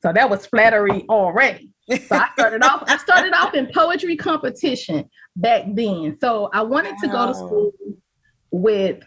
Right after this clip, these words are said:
Speaker 1: um, people of color, right? By the time I got to middle school, I was like, "I'm over this. I'm trying, where's the black folks?"
Speaker 2: <laughs>
Speaker 1: And I'm going to school with the black children, right? So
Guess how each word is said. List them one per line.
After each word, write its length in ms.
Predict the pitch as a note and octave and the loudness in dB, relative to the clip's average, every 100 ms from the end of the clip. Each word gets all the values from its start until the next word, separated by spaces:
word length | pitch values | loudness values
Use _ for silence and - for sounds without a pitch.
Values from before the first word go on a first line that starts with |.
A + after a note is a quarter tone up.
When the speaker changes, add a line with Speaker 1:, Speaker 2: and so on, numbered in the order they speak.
| - | -4
Speaker 1:
um, 400 | F#3+ E3+ E3 F#3 | -4 -2 -2 -4
people 440 | B3+ D4 G#3+ G3 | -2 -2 0 0
of 120 | G#3 - | -2 -2
color, 420 | G3+ E3+ G3+ - | -2 -2 -4 -6
right? 260 | G#3 F3+ F#3+ | -2 0 0
By 120 | F3+ | -2
the 40 | F#3+ | -2
time 220 | A3+ A3 | -2 0
I 80 | A3+ | 0
got 160 | F3+ | 0
to 80 | F3 | 0
middle 160 | A3 G3 | -2 -2
school, 300 | - E3+ G3 | -4 -2 2
I 80 | A3 | 2
was 140 | B3 | 0
like, 200 | E3+ D#3 - - | -4 -6 -10 -6
"I'm 200 | - - | -2 0
over 200 | - F#3+ | 0 0
this. 260 | F#3 D3+ - | 0 -2 -4
I'm 120 | B3 G#4+ | -4 -2
trying, 260 | D#4 A#3 - _ | 0 0 -4 _
where's 360 | B3 D5 C#5+ - | 0 2 4 4
the 80 | C4 | 4
black 320 | D4 F4 - | 4 4 4
folks?" 440 | C#4+ B3+ A#3+ - - - - | 4 4 2 -8 -20 -18 -14
Speaker 2:
<laughs> 580 | - - G3 - D4 | -14 -10 -10 -8 -4
Speaker 1:
And 180 | C#4+ C4+ | 0 2
I'm 180 | D#4+ D#4+ | 2 2
going 200 | D4 C#4+ | 0 0
to 40 | C#4 | -2
school 220 | C#4+ C#4 | -2 -2
with 80 | A3 | 0
the 40 | |
black 180 | A#3 F#3+ | 0 -2
children, 300 | F#3 C#3 D3 | -4 -2 0
right? 280 | F#3+ A#3 - C#4+ - - - | 2 2 -2 -6 -8 -10 0
So 400 | C#4 A3+ A#3 | 4 4 2